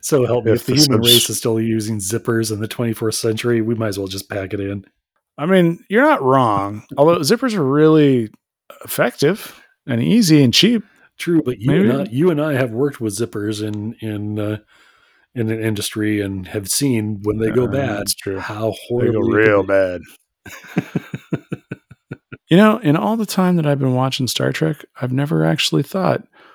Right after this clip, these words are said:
Speaker 2: "What is the type of clasp that they use on those uniforms?"
Speaker 1: <laughs>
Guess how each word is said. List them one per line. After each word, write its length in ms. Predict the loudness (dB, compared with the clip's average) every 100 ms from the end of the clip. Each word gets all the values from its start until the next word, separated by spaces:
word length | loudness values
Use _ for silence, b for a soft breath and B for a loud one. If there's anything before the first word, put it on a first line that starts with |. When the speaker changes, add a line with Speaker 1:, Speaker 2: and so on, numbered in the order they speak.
| b _ -2
Speaker 2:
"What 140 | 2
is 140 | 2
the 100 | 0
type 320 | -2 0 2 0
of 160 | -4
clasp 680 | -10 -4 -2 -2 -2 -8 -10 _
that 140 | -2
they 140 | 2 2
use 300 | 4 2 2
on 100 | 0
those 180 | 0
uniforms?" 600 | 0 0 0 -4 -2 -4
Speaker 1:
<laughs> 60 | -4